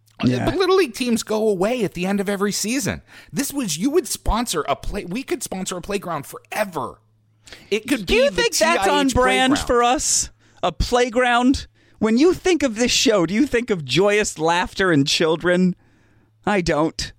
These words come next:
Speaker 1: Well, we talk about Simone a lot.
Speaker 2: We do.
Speaker 1: And, and, and a lot of our listeners have children.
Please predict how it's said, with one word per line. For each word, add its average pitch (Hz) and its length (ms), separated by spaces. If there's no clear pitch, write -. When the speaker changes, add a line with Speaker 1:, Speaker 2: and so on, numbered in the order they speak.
Speaker 1:
Well, 190 180
we 185 100
talk 185 220
about 165 220
Simone 117 360
a 262 60
lot. 110 400
Speaker 2:
We 208 200
do. 180 360
Speaker 1:
And, 185 200
and, 180 220
and 175 180
a 180 40
lot 170 320
of 170 100
our 165 140
listeners 156 460
have 175 460
children. 120 640